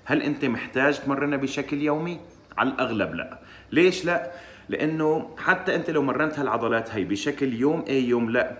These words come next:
أنت still حتعمل نتيجة حلوة بدون ما ترهق حالك. انسى موضوع العضلة نفسها، العضلة نفسها صغيرة، هلا بحكي لك، العضلة نفسها صغيرة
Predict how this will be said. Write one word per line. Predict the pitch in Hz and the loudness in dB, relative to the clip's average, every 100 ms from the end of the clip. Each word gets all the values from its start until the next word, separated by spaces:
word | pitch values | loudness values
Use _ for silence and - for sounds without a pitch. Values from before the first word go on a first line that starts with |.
| - | -6
أنت | 131 131 | -6 -2
still | 135 - 131 | -4 -2 -4
حتعمل | - 120 127 131 117 | -2 -4 -2 -2 0
نتيجة | 107 104 127 107 | -2 -2 -2 0
حلوة | 127 117 | -2 -2
بدون | 98 107 131 | 0 0 2
ما | 110 | 0
ترهق | - 110 110 - | 0 -2 -2 -4
حالك. | - 92 78 - - - - | 0 0 0 -8 -16 -6 -2
انسى | 160 151 | 0 0
موضوع | 131 117 120 | 0 2 2
العضلة | 107 104 110 104 | 2 2 2 0
نفسها، | 101 - 82 | -4 -6 -4
العضلة | 90 117 120 | 0 0 0
نفسها | 123 - | -2 -2
صغيرة، | 98 107 104 98 | -2 0 0 0
هلا | 107 | -2
بحكي | 87 - 85 | -4 -6 -6
لك، | 69 | -4
العضلة | 82 110 107 | -2 -2 -2
نفسها | 117 - 98 | -4 -2 -4
صغيرة | 85 123 156 | 0 0 0